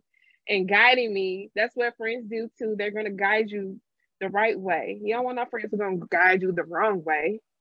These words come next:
You want somebody who's gonna politely push you on that path and be like, "Ah, go back." Or, "You need to do a U-turn. You got off on the wrong exit." <laughs> That's what you need.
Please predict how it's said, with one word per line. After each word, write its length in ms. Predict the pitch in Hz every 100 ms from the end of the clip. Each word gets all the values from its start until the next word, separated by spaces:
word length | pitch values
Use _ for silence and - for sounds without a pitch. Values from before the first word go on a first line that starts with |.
| _ _ _ _
You 100 | 208
want 180 | 247 240
somebody 280 | - 226 214
who's 100 | 226
gonna 140 | 202
politely 460 | 180 185 214 233 226
push 260 | - 240 320
you 80 |
on 80 | 302
that 180 | 285 277
path 280 | 269 226 220
and 80 | 214
be 60 |
like, 180 | 190 -
"Ah, 160 | 480 508 - _ _ _ _ _ -
go 140 | 302
back." 280 | 262 240 - _ _ _ _ _ _ _ _ _ _
Or, 260 | - 214 202
"You 160 | 196 277
need 120 | 320
to 80 | 285
do 100 | 269
a 40 |
U-turn. 580 | 247 269 240 202 202 208 _ _ _ _ _ _
You 100 | 240
got 140 | 269
off 120 | 269
on 80 | 269
the 60 | 247
wrong 200 | 233 240
exit." 440 | 208 196 - 208 - _ _
<laughs> 220 | _ -
That's 1200 | 339 - 466 - - - - 427 - - - 294
what 200 | 381 330
you 120 | 302
need. 340 | 277 240 165